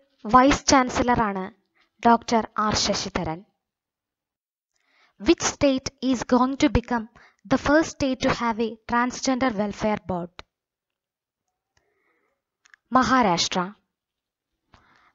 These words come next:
ട്രാൻസ്ജെൻഡർ വെൽഫെയർ ബോർഡ് നിലവിൽ വരുന്ന ആദ്യത്തെ സംസ്ഥാനമാണ് മഹാരാഷ്ട്ര. Where did the Buddhist Fest Global Shanti Amaravati Buddhist Heritage Festival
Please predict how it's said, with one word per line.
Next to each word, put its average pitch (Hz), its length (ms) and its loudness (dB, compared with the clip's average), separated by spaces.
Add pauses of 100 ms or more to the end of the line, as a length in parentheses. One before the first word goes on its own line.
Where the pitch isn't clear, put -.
(160)
ട്രാൻസ്ജെൻഡർ 330 640 2
വെൽഫെയർ 285 460 0
ബോർഡ് 247 320 0 (160)
നിലവിൽ 262 420 -2
വരുന്ന 240 280 -2 (560)
ആദ്യത്തെ 247 420 2
സംസ്ഥാനമാണ് 220 840 -2 (380)
മഹാരാഷ്ട്ര. 196 680 -2 (2250)
Where 302 280 8
did 285 220 0 (280)
the 262 140 8
Buddhist 269 460 4
Fest - 360 0 (640)
Global 285 460 8
Shanti 262 460 0 (380)
Amaravati 269 600 4
Buddhist 233 480 -2
Heritage 233 460 -4
Festival 202 480 -2